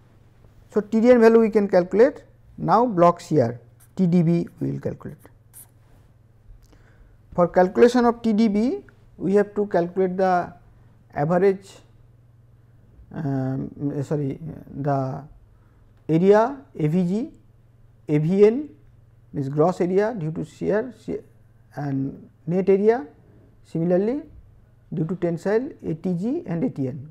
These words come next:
gross and net. So, these four area we have to calculate. So, if we calculate A V G, that will be three into fifty plus thirty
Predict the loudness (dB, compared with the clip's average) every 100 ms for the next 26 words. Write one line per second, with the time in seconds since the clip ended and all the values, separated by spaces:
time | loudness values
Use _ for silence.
0 | -8 -4 -4 -4 -8 -6 -6 -10 -16 -20
1 | _ _ _ _ _ _ _ -6 -4 -4
2 | -4 2 4 4 4 4 2 0 -4 -4
3 | -6 -6 -10 -12 -18 _ _ _ _ _
4 | _ _ _ -8 -6 -4 -4 0 0 2
5 | 2 4 2 2 -2 -4 -6 -10 _ _
6 | _ _ _ _ _ _ _ _ _ _
7 | _ -10 -6 -4 -2 -2 -2 -2 -4 -10
8 | _ _ _ _ -8 -4 -4 -4 -8 -8
9 | -10 -12 _ -4 -4 -6 -12 _ _ _
10 | _ _ _ _ -8 -8 -8 -8 -8 -8
11 | -8 -6 -6